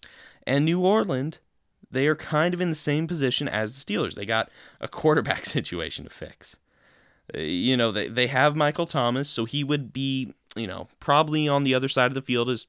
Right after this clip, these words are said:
Thomas. Uh, that would be a huge threat. Who knows if Thomas, Michael Thomas is still the player that we think he is, and Drew Brees ain't there throwing the ball. So, uh, New Orleans Saints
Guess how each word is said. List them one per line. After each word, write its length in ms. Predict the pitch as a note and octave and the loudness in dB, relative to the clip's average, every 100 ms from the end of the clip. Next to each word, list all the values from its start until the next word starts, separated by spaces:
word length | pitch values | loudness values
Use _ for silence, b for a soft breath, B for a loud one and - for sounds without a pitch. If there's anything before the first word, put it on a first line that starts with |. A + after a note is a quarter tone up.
| - | -10
Thomas. 460 | C#3 A2 G#2 B2+ - b b b b - | -4 -4 -4 -6 -12 b b b b -8
Uh, 140 | E2 A#1 D#2+ | -6 -4 -6
that 180 | - G#2+ | -2 2
would 140 | C#3+ C#3 | 2 2
be 160 | C3+ | 0
a 60 | A2+ | -2
huge 640 | - - D3+ F3 E3+ - | -4 -8 -4 -2 -2 -4
threat. 320 | F2 F2+ A#2 | -4 -2 -2
Who 120 | C3+ | 0
knows 260 | E3+ F3+ E3+ | 4 4 2
if 100 | D3 | -4
Thomas, 440 | - C3+ C3+ B2+ | -2 0 0 -2
Michael 240 | B2+ B2 B2 | -4 -4 -4
Thomas 300 | B2+ A#2 A2+ | -6 -6 -6
is 40 | |
still 220 | - A2 | -6 -6
the 60 | A2 | -4
player 320 | - A2 G#2+ | -4 -2 -2
that 160 | G#2 D#2 | -4 -4
we 260 | G#2 G#2 - _ - _ | -4 -6 -8 _ -20 _
think 200 | - G#2 | -8 -6
he 180 | G2+ G2 | -4 -2
is, 220 | G2 F#2+ | -2 -2
and 140 | F2+ E2+ B B B - | -6 -10 B B B -2
Drew 240 | C3 C3 | 2 4
Brees 260 | B2+ B2 A#2 | 4 0 0
ain't 160 | A2+ | -4
there 160 | A#2 A2 | -2 -4
throwing 320 | - A2 A2 | -2 -2 -2
the 80 | G2 | -2
ball. 440 | F#2 F#2 F2 E2 | 0 2 0 -4
So, 360 | - - G#2 F#2+ b b b b - | -8 -4 -2 -2 b b b b -18
uh, 60 | - | -8
New 260 | A#2+ C3+ | -2 2
Orleans 380 | E3 G3+ G3 D3 | 4 4 2 -2
Saints 680 | - A#2+ A2+ C3 D3 - | -2 -2 -2 -2 -4 -10